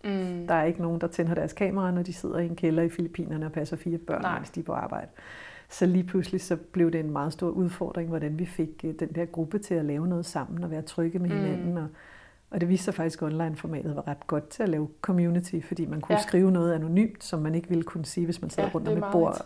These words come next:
Speaker 1: interessant, ikke?
Speaker 2: lige pludselig så fandt jeg ud af det der med, at man kunne arbejde, altså, med fællesskabet, med gruppen, med koregulering, med at dele ting, men du ved, selvfølgelig inden for en professionel ramme, hvor man
Speaker 1: Mm.
Speaker 2: ikke er, er for privat.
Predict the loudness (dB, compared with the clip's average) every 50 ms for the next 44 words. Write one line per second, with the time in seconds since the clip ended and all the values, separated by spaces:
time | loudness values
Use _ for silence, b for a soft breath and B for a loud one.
0 | -2 0 0 0 0 -4 B -14 -14 B B B B B B B -4 0 0 0
1 | 0 0 -2 -2 -2 0 -2 -4 0 4 4 4 4 2 -2 -4 -2 0 0 2
2 | 2 2 2 4 4 4 2 2 2 0 0 0 0 -2 -2 -4 -4 -4 -6 -8
3 | -10 -10 -10 -8 -6 -6 -6 -8 -8 -8 -8 -8 -8 b b b b b b b
4 | b -12 -4 -2 0 0 2 4 2 2 2 2 0 0 -2 -2 -6 -12 -18 -12
5 | -12 -10 -4 -4 -4 -4 -4 -8 -6 -6 -6 -4 0 2 2 2 2 2 -4 -2
6 | 0 0 0 2 0 -2 -2 -4 -4 0 0 0 2 2 2 2 2 0 -2 -2
7 | 0 0 2 4 4 4 4 4 0 2 2 0 0 -2 -4 -4 -4 -4 -4 -4
8 | -4 -6 -8 -8 -2 0 2 4 4 4 4 2 0 0 -2 -2 -4 -4 B B
9 | B B B B B 2 2 4 4 2 0 -2 b b b b b b _ -18
10 | -16 -10 -4 -2 0 0 -2 -2 -6 2 2 4 6 6 4 2 0 -2 -4 -2
11 | -2 -4 0 0 0 0 2 0 0 0 0 0 0 0 0 0 2 0 0 0
12 | 0 0 0 0 -2 -4 -4 -4 -2 -2 -2 -2 -4 -6 -2 2 2 2 2 0
13 | -8 -4 -2 0 2 2 0 0 -2